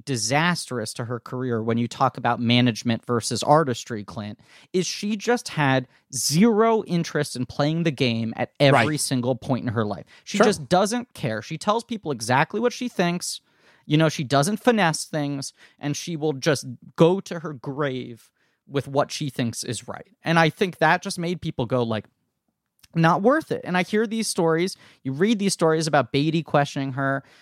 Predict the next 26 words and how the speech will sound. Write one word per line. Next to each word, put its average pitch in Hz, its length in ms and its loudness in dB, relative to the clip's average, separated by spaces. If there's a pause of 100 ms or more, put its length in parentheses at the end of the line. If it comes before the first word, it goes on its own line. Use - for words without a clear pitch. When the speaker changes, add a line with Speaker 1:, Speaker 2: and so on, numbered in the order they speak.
(120)
Speaker 1:
and, 120 460 0
uh, 117 420 2
Vittorio 135 380 -2
Storaro 214 760 -2
questioning 196 340 0
her 185 40 -2
and 175 80 -4
all 170 240 2
these 165 200 -6
people, 135 380 -8
and 170 120 -2
it 185 180 -2
does 196 340 4
feel 151 300 -6
very 160 340 -4
similar 139 440 -2
to 156 280 -8 (120)
a 135 160 -4
thing 196 320 0 (120)
I've 147 200 4
experienced 147 480 0
a - 20 0
lot 123 260 2
on 131 260 0
sets - 420 -6
with 117 280 -2